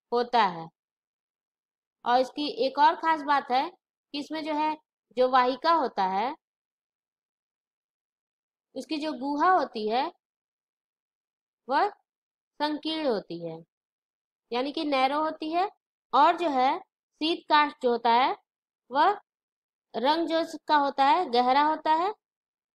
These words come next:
और इसका घनत्व जो होता है ये अधिक घनत्व के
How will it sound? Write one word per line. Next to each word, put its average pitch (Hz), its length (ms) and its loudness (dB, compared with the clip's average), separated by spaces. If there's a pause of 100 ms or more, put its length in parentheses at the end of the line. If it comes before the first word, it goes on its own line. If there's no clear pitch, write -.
(2500)
और 320 320 4 (260)
इसका 285 360 2
घनत्व 262 480 0
जो 262 120 -2
होता 240 220 0
है 254 200 2 (2000)
ये 277 340 -6
अधिक 240 340 0 (3000)
घनत्व 240 520 -2
के 311 240 -6